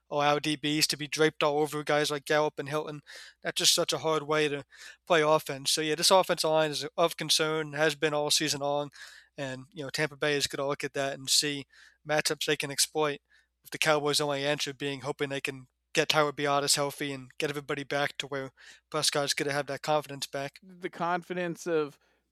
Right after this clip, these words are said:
Speaker 2: Dak is something that, uh, you know, we'll have to see if it improves if Tyler Biadasz comes back. Uh, and you, because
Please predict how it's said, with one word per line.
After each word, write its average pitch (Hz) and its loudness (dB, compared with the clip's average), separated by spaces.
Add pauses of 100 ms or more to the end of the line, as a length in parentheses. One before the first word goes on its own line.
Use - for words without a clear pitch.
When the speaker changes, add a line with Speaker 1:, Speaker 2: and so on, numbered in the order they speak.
(360)
Speaker 2:
Dak 175 4
is 151 0 (180)
something 156 -4
that, 139 -2 (800)
uh, 180 -20 (160)
you 196 -4
know, 180 4
we'll 185 4
have 190 4
to 175 -14
see 175 -2
if 165 -2
it 160 -2
improves 151 -4 (420)
if 151 -2
Tyler 147 2
Biadasz 139 0
comes 139 -10
back. 127 -4 (460)
Uh, 151 4
and 156 -6
you, 151 -8 (160)
because 156 -2